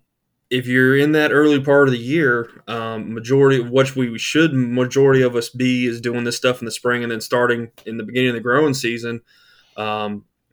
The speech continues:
is what I do,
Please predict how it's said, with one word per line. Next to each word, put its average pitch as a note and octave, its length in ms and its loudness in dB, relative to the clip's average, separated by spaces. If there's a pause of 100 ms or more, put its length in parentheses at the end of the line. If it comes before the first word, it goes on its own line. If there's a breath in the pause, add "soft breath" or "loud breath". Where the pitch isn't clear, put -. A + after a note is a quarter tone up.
(440)
is A#2 460 -6 (460)
what C3 340 0
I C3 180 2
do, B2 500 0